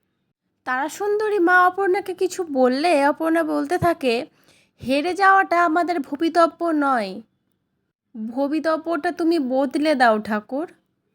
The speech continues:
এই বলে অপর্ণা হাত জোর করে চোখ বন্ধ করে প্রার্থনা করতে থাকে। আর অপর্ণার এই প্রার্থনা কি শুনবে তারা সুন্দরী মা? এত বাধা বিপত্তি পেরিয়ে কি আর্য অপর্ণা এক হতে পারবে?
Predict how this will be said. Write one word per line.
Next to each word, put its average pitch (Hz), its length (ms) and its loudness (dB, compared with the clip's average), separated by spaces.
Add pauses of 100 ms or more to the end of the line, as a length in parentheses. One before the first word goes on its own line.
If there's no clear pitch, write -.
(540)
এই 277 200 0
বলে 370 300 2
অপর্ণা 311 520 4
হাত 277 260 2 (120)
জোর 294 240 -2
করে 285 300 -6
চোখ 277 200 -4
বন্ধ 254 340 -2
করে 269 260 -2
প্রার্থনা 220 600 -6
করতে 180 360 -8
থাকে। - 400 -14 (880)
আর 311 260 0 (100)
অপর্ণার 320 680 -2
এই 320 320 -4
প্রার্থনা 302 580 0
কি 302 320 -2
শুনবে 262 480 -4
তারা 320 240 -2
সুন্দরী 311 460 -2
মা? 214 340 0 (840)
এত 320 340 -4
বাধা 285 680 0
বিপত্তি 294 640 -6
পেরিয়ে 269 540 -6
কি 302 260 -4
আর্য 277 280 -2
অপর্ণা 294 480 -2
এক 294 120 -8
হতে 311 260 -6
পারবে? 240 580 -2